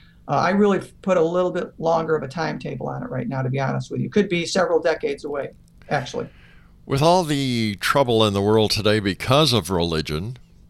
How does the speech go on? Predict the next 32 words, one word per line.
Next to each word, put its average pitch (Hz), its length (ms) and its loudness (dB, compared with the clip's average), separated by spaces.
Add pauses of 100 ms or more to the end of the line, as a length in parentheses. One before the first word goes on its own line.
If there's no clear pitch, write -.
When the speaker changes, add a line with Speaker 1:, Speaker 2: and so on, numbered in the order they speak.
(240)
Speaker 2:
I'm 69 140 -8
talking 85 480 -4
about 82 300 -6
Christianity, 92 680 -4
I'm 87 140 -6
talking 85 320 -4
about 78 160 -4
Catholicism, 92 800 -4
I'm 69 120 -4
talking 85 480 -6
about, 82 460 -4 (560)
uh, 73 380 -4
the, 73 520 -8
uh, 71 60 -6
our, 67 640 -8
our 69 120 -12
friends 87 460 -4
who 80 160 -8
follow 85 440 -6
the 71 140 -8
teachings 78 760 -8
of 78 220 -4
Muhammad. 82 600 -4 (1300)
Has 196 320 0
it 214 200 0
come 220 280 4
a 226 60 2
point 135 480 -2
in 117 160 -4
the 107 100 0
world's 113 580 0
history 101 560 -2